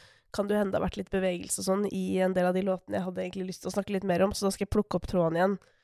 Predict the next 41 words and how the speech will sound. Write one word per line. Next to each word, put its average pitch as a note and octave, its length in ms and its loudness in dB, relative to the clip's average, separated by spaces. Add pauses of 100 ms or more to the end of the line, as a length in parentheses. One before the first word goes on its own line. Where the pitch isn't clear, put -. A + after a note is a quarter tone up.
(420)
Det G3 60 4
lover F3 320 6
jeg. - 40 0 (240)
Og A3 80 -8
så B3 80 -2
må A3+ 80 2
du A3 140 8
ha G3 300 8
en, F#3+ 400 4
eh, F#3+ 340 6
fortsatt, - 560 -4
eh, G3 240 4
nydelig F#3 600 2
dag. A3 220 6 (600)
Eh, G#3 160 2
og A#3 140 2
kos A#3 260 -6
deg E3+ 120 2
i - 120 -2
påsken, A#3 460 -2
uansett A3+ 380 0
om F#3+ 120 -4
du F#3 160 0
skal F#3+ 200 -2
jobbe C4 420 6
og B3+ 140 10
ha B3+ 60 8
bipåske, A3 840 0
eller F#3+ 240 -2
om F#3+ 100 0
du F#3+ 80 -4
skal, F#3 480 -2
eh, F#3 220 4
inn F#3+ 240 -4
i F3+ 220 0
skogen, B3+ 500 -2
eller G#3 160 4
opp G3 120 0
på G3 120 -4
fjellet, G#3 280 0
eller, F#3+ 240 -2